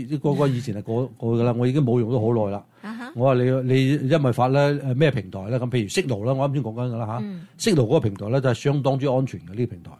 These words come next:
Speaker 2: 嗯。
Speaker 1: 噉呢，佢當然佢功能冇，冇呢個所謂微信咁強大吓，但係佢相當安全嘅呢個平台吓。
Speaker 2: 嗯。
Speaker 1: 你講完說話嘅話，或者發完信息嘅話呢，你可以設定時間佢會消失嘅。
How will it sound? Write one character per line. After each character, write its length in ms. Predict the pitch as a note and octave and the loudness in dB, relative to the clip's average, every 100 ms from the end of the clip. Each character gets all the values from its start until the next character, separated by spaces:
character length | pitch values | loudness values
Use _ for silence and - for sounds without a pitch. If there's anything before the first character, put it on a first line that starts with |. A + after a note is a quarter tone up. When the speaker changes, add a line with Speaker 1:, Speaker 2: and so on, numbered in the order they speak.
| _ _ | _ _
Speaker 2:
嗯。 280 | F#3 F#3 F#3+ - | -16 -14 -12 -2
Speaker 1:
噉 80 | C#3 | 2
呢， 220 | D#3+ D#3+ - - | 4 2 -2 0
佢 120 | C#3+ | 4
當 140 | G#3+ | 6
然 100 | F3 | 6
佢 80 | E3 | 4
功 180 | F3 G3+ | 4 4
能 220 | A#2 G#2 | 2 2
冇， 520 | A2+ B2 C3+ C#3+ C#3+ - _ - - | 2 4 4 4 0 -6 _ -20 -6
冇 340 | A#2 A2+ C3 C#3+ | 0 4 6 6
呢 120 | D#3+ | 6
個 380 | C3 B2 B2+ B2 - - _ | 6 6 6 2 -4 -20 _
所 200 | - D#3 | 2 4
謂 40 | |
微 140 | A#2+ F#2+ | 4 0
信 200 | A#2+ A2+ | -4 -2
咁 140 | A#2+ | -4
強 180 | A#2 F2+ | -4 -8
大 160 | F#2 G#2+ | -4 -4
吓， 180 | G2+ A#2+ | -2 -2
但 100 | C3 | 0
係 60 | A#2+ | 0
佢 60 | |
相 420 | C3+ - D3+ D#3 D#3+ | -2 0 2 4 4
當 160 | D3+ | 4
安 160 | C#3+ C#3+ | 4 2
全 120 | G2+ F2 | -2 -8
嘅 0 | |
呢 180 | A2 B2 | -4 -4
個 0 | |
平 160 | F2+ | -4
台 100 | E2+ F2 | -14 -10
吓。 140 | F#2+ A#2+ | -6 -6
Speaker 2:
嗯。 180 | F3+ E3+ C#3+ | -8 -14 -8
Speaker 1:
你 100 | B2 | -4
講 180 | D3+ C#3+ | 2 2
完 140 | E3 A#2 | 2 2
說 140 | C3 | 2
話 160 | B2 A2+ | 2 2
嘅 100 | A#2 | 4
話， 140 | B2 | 4
或 100 | C3 | 4
者 100 | C3 | 2
發 120 | - | 0
完 140 | B2 F#2+ | -2 -2
信 180 | A#2 G#2+ | -6 -4
息 120 | B2+ | -4
嘅 80 | A2 | -2
話 140 | G#2+ | 0
呢， 100 | B2+ B2+ - - | 0 -2 -10 -12
你 80 | - | 0
可 140 | B2 E3 | 4 4
以 20 | |
設 120 | - C#3+ | 2 -2
定 200 | B2+ A2 | -2 -4
時 160 | G2+ | -6
間 240 | F#2+ A#2 A2+ | -2 -2 0
佢 340 | A2 A2+ A2+ - B2 | 0 0 -2 -6 -6
會 160 | A2 | -2
消 140 | A2+ C3 | 2 2
失 100 | C3 | 0
嘅。 180 | - | -2